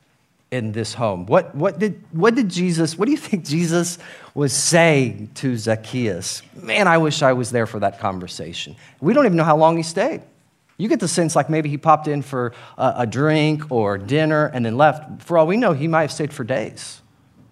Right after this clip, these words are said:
It's fascinating to think about, 'cause I don't think Luke is trying to tell you everything. I think Luke is getting right to the point. He's got a lot he wants to do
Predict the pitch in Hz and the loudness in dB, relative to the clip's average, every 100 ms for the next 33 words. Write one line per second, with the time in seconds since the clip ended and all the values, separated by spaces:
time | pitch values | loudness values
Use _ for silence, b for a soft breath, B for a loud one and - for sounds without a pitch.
0 | _ _ _ _ - - - 180 233 - | _ _ _ _ -18 -4 4 4 4 -2
1 | 127 107 107 120 - 170 175 - - - | -4 -6 -6 -8 -6 -6 -6 -8 -8 -10
2 | B B B 143 180 214 214 143 131 170 | B B B 4 6 6 2 0 2 2
3 | 220 147 - - 143 135 113 - 180 151 | 2 -2 -6 -2 -2 -2 -6 0 0 0
4 | 104 147 165 120 107 107 147 139 - 143 | 2 2 2 -4 -4 -4 -4 -6 -4 -4
5 | 151 - 139 104 113 143 - 139 117 - | -4 -4 -4 0 2 2 0 -8 -8 -8
6 | 120 92 B B 139 156 139 120 123 123 | -8 -10 B B -4 2 4 6 6 4
7 | 113 110 - 98 80 156 - | -2 -6 -8 -10 -6 -6 -6